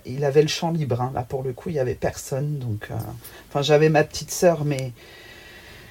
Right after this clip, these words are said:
euh, si j'avais eu mes parents, ça se serait passé différemment, euh, voilà.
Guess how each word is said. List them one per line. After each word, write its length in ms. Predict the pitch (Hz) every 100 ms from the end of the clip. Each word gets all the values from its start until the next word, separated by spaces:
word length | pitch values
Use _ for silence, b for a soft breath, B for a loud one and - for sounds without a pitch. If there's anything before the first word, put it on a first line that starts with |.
| B B -
euh, 160 | 160 147
si 220 | 143 -
j'avais 280 | 165 175 156
eu 120 | 156 160
mes 160 | 151
parents, 320 | 147 151 151
ça 160 | 180 131
se 160 | 123 135
serait 200 | - 135
passé 320 | 123 - 139
différemment, 680 | 127 143 143 135 127 160 285 - -
euh, 20 | 143 139 127 113 - - 127
voilà. 320 | 123 123 202